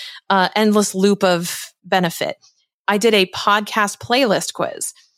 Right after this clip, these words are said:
So, "Hey, I have a, you know, crap ton of episodes out there. I, I have a ton of episodes and I would love it if you would take this quiz to see which episodes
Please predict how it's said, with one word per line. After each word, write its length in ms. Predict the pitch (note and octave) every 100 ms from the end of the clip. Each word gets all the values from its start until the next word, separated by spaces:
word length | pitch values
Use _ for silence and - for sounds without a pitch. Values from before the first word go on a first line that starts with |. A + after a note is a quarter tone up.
| -
So, 500 | - A3 F#3+ F#3+ F#3 -
"Hey, 380 | D#4 D#4+ A3+ -
I 100 | B3
have 160 | D#4 B3+
a, 100 | A3+ _ _
you 100 | -
know, 180 | G3 E3+ F#3+ -
crap 260 | - -
ton 160 | - G#3+
of 80 | F#3+
episodes 580 | G3 G#3+ - A#3+ G#3+ - _
out 160 | A3+ A3+
there. 260 | A#3 B3+ B3 - - -
I, 460 | - A3 A3+ A#3+ A3+
I 120 | - G#3+
have 140 | A3
a 40 |
ton 240 | G#3+ - B3
of 80 | A#3+
episodes 440 | - A3 A3 G#3
and 120 | -
I 80 | G3+
would 140 | G#3 G3+
love 360 | G3+ A3 A#3
it 160 | A3 G#3+
if 260 | G3+ G3 -
you 200 | - G3+ F#3+
would 360 | G3+ F#3+ F#3
take 220 | - A3
this 100 | G#3+
quiz 380 | - - G3+ A3+
to 100 | -
see 480 | G#3 G#3 F#3+ F#3+ F3+ -
which 260 | F3+ A3+
episodes 640 | - G#3 G#3+ - G3 F3+